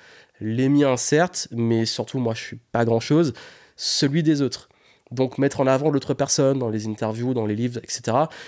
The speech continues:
mais également transmettre aussi ce que j'apprends et le transmettre, que ce soit de la conférence, du livre, de la formation, euh, de l'expérimentation,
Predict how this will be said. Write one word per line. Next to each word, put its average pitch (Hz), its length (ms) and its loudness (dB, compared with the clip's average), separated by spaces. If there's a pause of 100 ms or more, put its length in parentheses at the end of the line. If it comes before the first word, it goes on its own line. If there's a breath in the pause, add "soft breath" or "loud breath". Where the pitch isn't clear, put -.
(120 loud breath)
mais 123 180 4
également 123 420 4
transmettre 143 540 0
aussi 139 200 -2
ce - 120 -2
que 123 100 -2
j'apprends 143 540 2 (320 loud breath)
et 117 80 0
le 120 120 2
transmettre, 139 400 2
que - 40 -2
ce - 80 -4
soit 107 100 -2
de 98 40 -4
la 95 80 -2
conférence, 107 540 -6
du 98 120 -4
livre, 110 460 -2
de 90 40 -2
la 85 80 -4
formation, 117 680 -2 (340 loud breath)
euh, 101 60 -2
de 101 40 -2
l'expérimentation, 113 1040 0